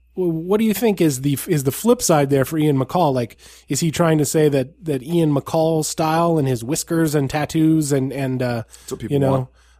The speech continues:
Speaker 2: want.
Speaker 1: I'm just gonna assume vest with no shirt underneath it would,
Speaker 2: <laughs> Okay.
Speaker 1: would, would make
Speaker 2: It's
Speaker 1: a
Speaker 2: probably
Speaker 1: more
Speaker 2: safe. Or maybe suspenders with no shirt underneath it.
Speaker 1: Yeah, there, there you go. Uh, so yeah, I'm gonna go, I'm gonna go John Lineker here. I would like to see him fight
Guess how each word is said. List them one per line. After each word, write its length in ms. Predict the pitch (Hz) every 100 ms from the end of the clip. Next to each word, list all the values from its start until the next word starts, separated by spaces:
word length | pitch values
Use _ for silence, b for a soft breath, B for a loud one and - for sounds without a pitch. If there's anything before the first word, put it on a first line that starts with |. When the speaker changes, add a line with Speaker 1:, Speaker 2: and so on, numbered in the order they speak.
| 139
Speaker 2:
want. 240 | 156 185
Speaker 1:
I'm 180 | 156 160
just 160 | 165 170
gonna 180 | 143
assume 440 | 123 - 165 151 135
vest 380 | 123 143 - 147
with 120 | 151
no 160 | 147
shirt 320 | 131 - 151 151
underneath 420 | 151 156 156 -
it 200 | 165 135
would, 140 | 156
Speaker 2:
<laughs> 20 | 143
Okay. 140 | 139 147 113
Speaker 1:
would, 160 | -
would 160 | 160 143
make 100 | 151
Speaker 2:
It's 80 | 151
Speaker 1:
a 40 |
Speaker 2:
probably 140 | 143
Speaker 1:
more 240 | 147 151 147
Speaker 2:
safe. 280 | - - -
Or 40 |
maybe 200 | 147 127
suspenders 640 | 120 120 - 123 107 87
with 80 | 98
no 100 | 95
shirt 220 | 92 104
underneath 380 | 95 92 92 92
it. 20 |
Speaker 1:
Yeah, 220 | 143 139 123
there, 260 | 160 139
there 160 | 160 156
you 100 | 120
go. 220 | 107 104 B B B B 170
Uh, 420 | 170 160 139 131 - _ _ -
so 100 | 208
yeah, 240 | 214 156
I'm 120 | 156
gonna 100 | 220 190
go, 240 | 190 170
I'm 80 | 180
gonna 120 | 254
go 140 | 220 180
John 240 | 175 170
Lineker 360 | 160 160 127 113
here. 140 | 113
I 120 | 120
would 120 | 160
like 140 | 160 151
to 80 | 139
see 180 | 147
him 220 | 131 139 131
fight 340 | 139 127 120